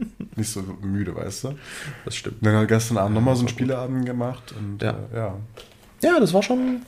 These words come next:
Speaker 1: also hast viel erlebt, viel
Speaker 2: Ich hab
Speaker 1: erlebt.
Speaker 2: super viel erlebt und heute ja dann Aufnahme und noch in die Markthalle
Speaker 1: Genau.
Speaker 2: am Abend später. Ähm,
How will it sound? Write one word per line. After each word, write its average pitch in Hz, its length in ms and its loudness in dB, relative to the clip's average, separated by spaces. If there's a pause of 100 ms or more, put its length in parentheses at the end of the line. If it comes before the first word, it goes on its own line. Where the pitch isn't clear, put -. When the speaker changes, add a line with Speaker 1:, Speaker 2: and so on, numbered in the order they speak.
(920)
Speaker 1:
also 131 160 6
hast 190 220 6
viel 190 320 2
erlebt, 95 360 2
viel 143 220 -2
Speaker 2:
Ich 147 140 2
hab 143 80 2
Speaker 1:
erlebt. 117 160 2
Speaker 2:
super 139 200 6
viel 113 180 4
erlebt 104 340 0
und 113 80 4
heute 120 260 4
ja 113 140 6
dann 110 100 4
Aufnahme 151 760 2 (1200)
und 123 80 4
noch 131 120 8
in 131 80 4
die 123 60 6
Markthalle 147 640 4 (320)
Speaker 1:
Genau. 123 500 6
Speaker 2:
am 127 160 -2
Abend 127 340 0
später. 147 440 0 (1400)
Ähm, 113 520 6